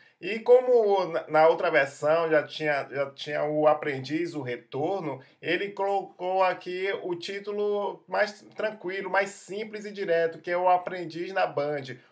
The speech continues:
ou se você quiser considerar o Aprendiz dois mil e dezenove. E a atração principal desta versão é justamente os a-, os competidores serem influenciadores digitais, sendo o P C Siqueira o mais famoso entre eles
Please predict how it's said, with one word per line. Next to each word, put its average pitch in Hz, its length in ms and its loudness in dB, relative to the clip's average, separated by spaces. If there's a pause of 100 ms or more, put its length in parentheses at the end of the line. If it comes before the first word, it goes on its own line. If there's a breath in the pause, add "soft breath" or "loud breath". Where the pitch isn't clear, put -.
ou 208 360 2
se 208 120 -8
você 165 240 -4
quiser 160 440 0
considerar 156 520 4
o 170 80 2
Aprendiz 160 600 -2
dois 156 240 -4
mil 156 140 -8
e - 20 -6
dezenove. 147 840 2
E 170 120 2
a 175 160 8
atração 202 440 2
principal 185 800 0
desta 190 380 2
versão 170 500 0
é 185 80 0
justamente 180 720 -4
os 185 160 -6
a-, 185 240 0
os 156 320 -10
competidores 170 880 -6 (240 soft breath)
serem 202 680 -2
influenciadores 202 760 -2
digitais, 170 800 4 (140)
sendo 180 540 -2
o 160 60 -2
P 165 180 -4
C 202 180 -4
Siqueira 160 760 2
o 160 140 -6
mais 170 260 2
famoso 170 380 -6
entre 190 240 -8
eles 185 420 -6